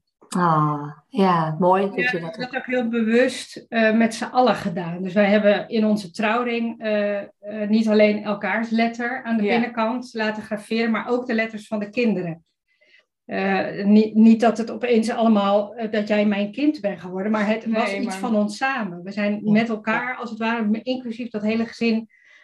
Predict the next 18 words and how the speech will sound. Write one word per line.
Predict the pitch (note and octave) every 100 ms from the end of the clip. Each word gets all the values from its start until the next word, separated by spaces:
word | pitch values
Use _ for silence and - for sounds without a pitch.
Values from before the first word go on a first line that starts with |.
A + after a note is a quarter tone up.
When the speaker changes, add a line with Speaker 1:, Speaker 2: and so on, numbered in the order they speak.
| _ -
Speaker 2:
met | A3
elkaar | A3 A3 G#3
verder | A3 A3+ F#3
gegaan. | F3 D#3+ D3+ E3
Die | F#3
keuze | G3+ G#3+ A3+ G#3
hebben | F#3+
we | F#3+
gemaakt. | F#3+ G3 E3+ D#3+ D#3 _ -
Speaker 3:
En | G#3
wel | G3+
Speaker 1:
Ja. | A3
Speaker 3:
altijd | A3+ A3
heel | G#3+ A#3+
erg | - -
bewust | G#3 G#3 G#3+
geweest | - G#3 F#3+ G3
van, | G3+ C#3 -